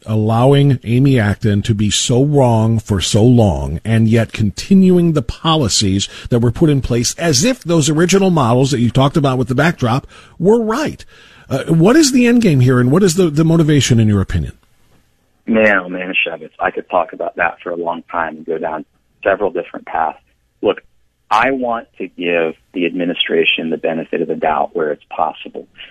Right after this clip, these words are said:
Speaker 2: So I will say this. We all make mistakes. Cognitive dissonance is a real thing. We don't often like to disassociate, you know, with,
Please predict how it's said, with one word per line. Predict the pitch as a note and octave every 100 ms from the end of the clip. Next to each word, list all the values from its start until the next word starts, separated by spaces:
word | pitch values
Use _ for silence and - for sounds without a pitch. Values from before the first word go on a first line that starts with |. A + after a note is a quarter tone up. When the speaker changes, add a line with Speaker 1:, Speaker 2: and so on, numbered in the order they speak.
| - _
Speaker 2:
So | - -
I | F#2 A#2
will | B2 A#2 -
say | G#2 F2
this. | D#2+ - - _ _ - - - - - - - _ _ -
We | A#2+ C#3
all | B2
make | G#2+ G#2
mistakes. | F#2+ - - D#2+ C#2 - _ _ _ _ _ _ _ _ _
Cognitive | - G2 A2 A#2+ - G#2+
dissonance | - F#2 - E2+ E2 -
is | F2
a | D#2+
real | F2 F2 D#2+ -
thing. | - D2+ - _ F2
We | F2+
don't | G2 G2+ -
often | F#2 F2 F2+
like | F2 E2+ -
to |
disassociate, | - F2+ - - F2+ F2+ - D#2+ D#2+ - _ _
you | - -
know, | D2+ - _ _ _ _
with, | G2+